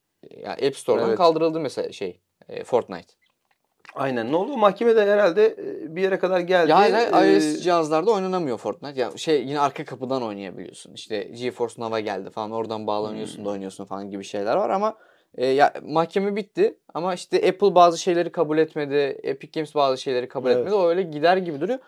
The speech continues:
Speaker 1: O dava bittikten sonra da, e, Epic Games şeye çevirdi kafayı.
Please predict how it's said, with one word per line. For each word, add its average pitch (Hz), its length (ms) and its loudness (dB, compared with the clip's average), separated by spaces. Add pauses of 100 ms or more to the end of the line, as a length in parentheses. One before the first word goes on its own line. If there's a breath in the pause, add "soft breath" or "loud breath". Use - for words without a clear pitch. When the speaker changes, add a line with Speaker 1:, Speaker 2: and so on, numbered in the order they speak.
(120 soft breath)
Speaker 1:
O 143 160 0
dava 180 320 6
bittikten 185 400 -6
sonra 226 300 -4
da, 262 160 -4 (120)
e, - 60 -6 (400)
Epic 156 320 -6
Games 214 240 -4 (460)
şeye 156 240 0
çevirdi 107 380 -2
kafayı. - 320 -14